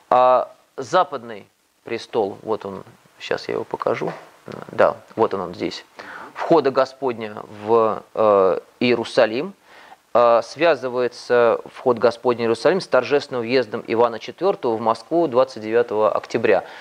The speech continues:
Э, с входом Господним, с праздником никак не связано, просто он торжественно въехал, и вроде бы как это считается, что престол таким образом входа Господня в Иерусалим.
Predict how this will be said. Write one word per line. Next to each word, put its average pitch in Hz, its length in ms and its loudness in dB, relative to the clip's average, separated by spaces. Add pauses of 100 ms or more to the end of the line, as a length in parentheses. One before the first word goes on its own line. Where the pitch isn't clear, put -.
(280)
Э, 131 120 6
с - 160 -10
входом 165 320 0
Господним, 151 480 0
с - 80 -16
праздником 147 440 2
никак 147 300 2
не 110 80 -8
связано, 170 300 0
просто 131 240 0
он 151 160 2
торжественно 147 480 0
въехал, 151 480 -2 (360)
и 139 80 0
вроде 160 300 4
бы 143 100 2
как 160 320 0
это 135 500 0
считается, 160 600 0
что 131 380 0
престол 160 580 -2
таким 117 320 -6
образом 120 280 -2
входа 131 360 0
Господня 113 580 -2
в - 80 -12
Иерусалим. - 460 -12